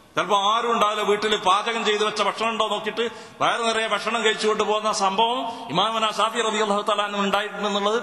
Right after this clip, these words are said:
വളരെ പ്രസിദ്ധമായ സംഭവമാണ്. കാരണം അവിടെ വിളിച്ചോളണം എന്നുള്ള ആ മാനസികമായ തൃപ്തിയാണ് അവിടെ,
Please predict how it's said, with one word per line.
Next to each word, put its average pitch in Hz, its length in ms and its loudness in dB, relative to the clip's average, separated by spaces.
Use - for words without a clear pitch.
വളരെ 208 160 2
പ്രസിദ്ധമായ 220 520 -2
സംഭവമാണ്. 202 800 -4
കാരണം 196 320 -2
അവിടെ 143 120 -2
വിളിച്ചോളണം 151 520 -2
എന്നുള്ള 135 220 -2
ആ 131 80 2
മാനസികമായ 156 840 -2
തൃപ്തിയാണ് 131 540 -4
അവിടെ, 95 160 -10